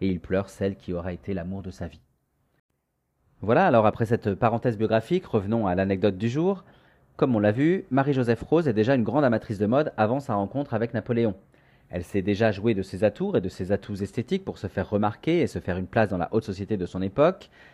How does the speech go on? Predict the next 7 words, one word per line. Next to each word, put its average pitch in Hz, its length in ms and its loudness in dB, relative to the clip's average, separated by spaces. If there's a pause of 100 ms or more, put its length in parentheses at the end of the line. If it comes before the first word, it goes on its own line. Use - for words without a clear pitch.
(120)
mais 147 260 0 (100)
c'est - 160 -6
son 156 100 -6
mariage 143 300 0
avec 101 180 -2
Napoléon 135 320 0
Bonaparte, 110 640 0